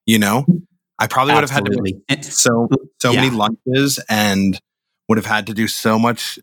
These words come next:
Speaker 1: mediation to a point where the students would hate each other just because it meant that they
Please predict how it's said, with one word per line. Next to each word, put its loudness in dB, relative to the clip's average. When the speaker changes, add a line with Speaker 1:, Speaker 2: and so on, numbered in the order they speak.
Speaker 1:
mediation 2
to 0
a 2
point -2
where 2
the 2
students 2
would -4
hate 2
each 0
other 0
just -8
because -2
it -2
meant -4
that -4
they 4